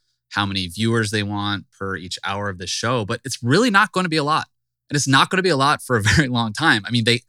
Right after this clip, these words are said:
you know, hopefully for them, they get there, but that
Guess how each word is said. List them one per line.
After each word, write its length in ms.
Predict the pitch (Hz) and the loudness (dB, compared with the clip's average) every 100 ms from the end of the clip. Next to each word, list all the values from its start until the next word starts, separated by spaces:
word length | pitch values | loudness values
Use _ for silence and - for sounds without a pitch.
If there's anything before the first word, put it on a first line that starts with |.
| _ _ _ | _ _ _
you 100 | - | -2
know, 120 | 107 107 | 0 0
hopefully 280 | 135 131 | 0 0
for 140 | 113 113 | -2 0
them, 140 | 127 | 0
they 100 | 107 | 0
get 280 | 82 110 - - | -4 -4 -4 -4
there, 340 | 85 - - _ - _ - | -12 -10 -14 _ -20 _ -2
but 200 | 110 107 - | -2 -2 0
that 380 | 113 117 120 | 4 6 6